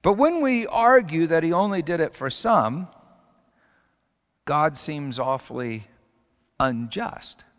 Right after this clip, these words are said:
And the moment we define justice as divine retribution and divine rep-, retribution as the opposite of mercy, well, we, like, literally rip God apart. But it sounds right to us, doesn't it?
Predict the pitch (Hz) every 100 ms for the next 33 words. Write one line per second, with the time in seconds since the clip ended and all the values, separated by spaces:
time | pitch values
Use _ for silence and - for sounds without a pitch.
0 | _ _ _ _ _ _ _ _ - -
1 | 170 202 196 277 294 220 226 185 160 190
2 | 180 156 180 185 175 151 151 135 - 117
3 | 135 151 160 147 143 - 117 117 120 -
4 | - 101 - _ _ _ _ _ 139 135
5 | 131 156 165 160 139 151 147 120 - 135
6 | 143 - 117 143 135 127 131 117 110 127
7 | - - 85 220 185 151 - 104 - -
8 | - - 117 110 110 - 131 123 180 185
9 | 247 233 185 - 123 202 285 254 147 127
10 | 131 127 _ _ _ 127 139 170 302 269
11 | 175 233 208 226 190 - - 262 143 -
12 | - - _ _ _ _ _ _ _ _
13 | _ _ _ _ _ _ _ _ _ _
14 | _ _ _ _ _ _ _ _ _ _
15 | _ _ 127 120 160 147 131 165 - 87
16 | 80 - - 98 - 87